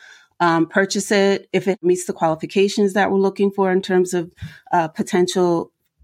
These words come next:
uh, land for growing. Um, and it's a, an environment where we feel safe,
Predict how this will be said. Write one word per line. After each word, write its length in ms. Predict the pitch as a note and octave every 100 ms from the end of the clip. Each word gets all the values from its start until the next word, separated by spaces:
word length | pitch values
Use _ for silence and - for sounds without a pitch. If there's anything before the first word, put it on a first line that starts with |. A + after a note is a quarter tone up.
| _
uh, 320 | E3+ D#3+ D#3
land 320 | F3 F3+ E3+ E3
for 160 | E3+
growing. 580 | D3+ D#3+ D3 D3 F3 C4+ - - - - _ -
Um, 380 | F3 D#3+ D#3
and 200 | D#3 D#3
it's 200 | D#3 D#3
a, 260 | E3 D#3 D3 -
an 160 | E3
environment 680 | D#3+ D#3+ D#3 D#3+ D#3+ D#3 -
where 380 | D#3+ D#3 D#3 D3
we 160 | D#3+
feel 180 | D#3 D#3
safe, 560 | D3 D#3 D3 G#3 -